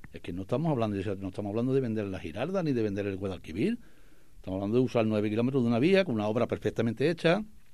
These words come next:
que costó siete millones de euros, que se hecho, se hizo en su tiempo y forma, y que no entendemos por qué no arreglan el Solla.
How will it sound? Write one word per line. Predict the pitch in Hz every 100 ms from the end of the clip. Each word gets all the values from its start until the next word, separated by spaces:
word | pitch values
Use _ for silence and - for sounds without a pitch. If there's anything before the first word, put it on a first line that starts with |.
| - - - -
que | 113
costó | 101 - 113
siete | - 113 107
millones | 104 98
de | 101
euros, | 190 202 220 254 - - - -
que | -
se | - 90
hecho, | 92 101 107 -
se | 87
hizo | 92 101 113
en |
su | 92 95
tiempo | 104 - -
y |
forma, | - 190 233 226 254 - - - - - - - - - - - -
y |
que | 110
no | 98
entendemos | 104 101 165 127 202
por | - 104
qué | 110
no | 101 98
arreglan | 92 95 98
el | 92
Solla. | - 95 202